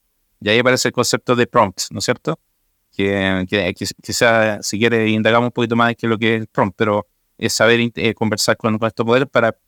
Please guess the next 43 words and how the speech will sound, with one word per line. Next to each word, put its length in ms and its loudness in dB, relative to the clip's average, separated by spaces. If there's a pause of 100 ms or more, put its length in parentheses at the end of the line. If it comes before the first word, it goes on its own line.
(120)
preguntarle 600 0
cosas, 500 -2 (680)
dándole 360 0
un 80 -4
contexto 400 -2
adecuado 360 2
para 200 0
que 340 -2
el 240 -4
modelo, 560 0
porque 200 -8
estos 140 -6
modelos 300 0
responden 340 -4
mejor 240 -4
cuando 200 -2
le 80 0
das 200 -2
un 60 -4
mejor 180 -6
contexto, 400 -6 (440)
para 160 0
que 80 0
el 40 0
modelo 300 4
te 80 0
apoye 260 2
de 120 0
mejor 240 -6
forma, 480 -2 (420)
ya 160 2
sea 180 2
en 60 2
el 100 0
desarrollo 360 0
de 60 2
una 100 0
aplicación 360 -2
desde 240 -4
cero, 400 0 (1120)
cuando 240 -2
tienes 240 0
que 280 2